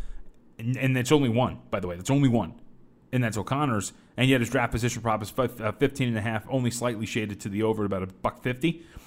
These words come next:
And we're starting to see the other markets shape up here and get to a dollar sixty, dollar sixty-five. Dollar fifty on Garuba over fifteen and a half, I think, is a really solid play, just given the way the market is taking shape and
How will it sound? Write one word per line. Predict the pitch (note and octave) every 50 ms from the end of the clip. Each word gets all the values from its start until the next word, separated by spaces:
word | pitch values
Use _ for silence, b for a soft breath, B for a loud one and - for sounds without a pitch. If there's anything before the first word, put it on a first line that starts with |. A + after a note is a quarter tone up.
| B B -
And | C3+ C3+
we're | B2+
starting | - - D#3+ D3 C3+
to | A2
see | - C3+
the | B2 A2+ A#2
other | A#2+ A#2+ A#2
markets | A2+ A2+ A#2 A#2 A#2 G2+
shape | - - A2+ A2+ -
up | A#2 A#2 A#2
here | - B2+ A#2+ A#2
and | A2
get | A2+ A2
to | - A2+
a | G#2
dollar | G2 A2 G2+ G#2+ A2
sixty, | - - A2+ - - A#2+
dollar | A2 G#2+ G2+ G2+ F#2+
sixty-five. | - G#2+ - - G2+ - A2 A2 A#2 B2 B2 B B B B B B -
Dollar | - B2 C3 C3 C3+ C3
fifty | B2+ C#3 C3+ C3 - C3 A#2+ A2
on | A2 A2+ A2 G#2
Garuba | G2 A2+ A2 A2+ A#2+ A#2 A2+
over | G#2 G#2+ G#2+ G2 G#2
fifteen | G2 - A2+ - - A2+
and | G2+ G2
a | F#2+
half, | G2+ G2+ G2+ F#2+ -
I | G#2 G2+
think, | - G#2+ F#2+ G2+
is | F2 G2+
a |
really | G#2 G#2+ A2+ G#2+ G#2+ G#2
solid | - A2+ G2 F#2+ G2 G2 F#2+
play, | - G#2 G2+ F#2 F2 b b b b b b b b -
just | - B2+ B2 -
given | - F3 B2+ B2
the | A#2+
way | A#2+ A#2
the | A2+ A2
market | G#2+ G#2+ G#2 G#2 - A2+ G#2
is | G2
taking | - A2 G#2 F#2 G2 F#2+
shape | - A#2+ G#2 G#2 F#2+ F#2
and | F2+